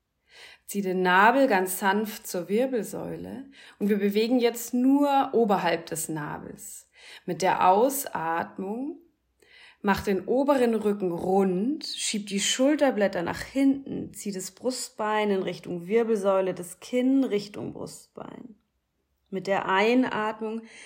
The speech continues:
heb das Brustbein nach vorne, schieb die Schulterblätter Richtung Brustbein nach vorne, nimm den Hinterkopf zurück.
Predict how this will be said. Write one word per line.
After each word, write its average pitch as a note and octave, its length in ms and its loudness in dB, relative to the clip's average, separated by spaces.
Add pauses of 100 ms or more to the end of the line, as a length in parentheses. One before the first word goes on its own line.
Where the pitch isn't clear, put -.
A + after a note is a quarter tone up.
(160)
heb C4 480 2
das G#3+ 180 -4
Brustbein F#3+ 460 -2
nach E3+ 140 -4
vorne, G3+ 520 -2
schieb - 260 -8
die E3 140 -14
Schulterblätter C4 880 0
Richtung F3+ 380 -6
Brustbein A3 680 -4
nach F#3+ 120 -4
vorne, G3 480 -4
nimm E3+ 180 -4
den E3+ 140 -6
Hinterkopf G#3 880 -4
zurück. - 600 -16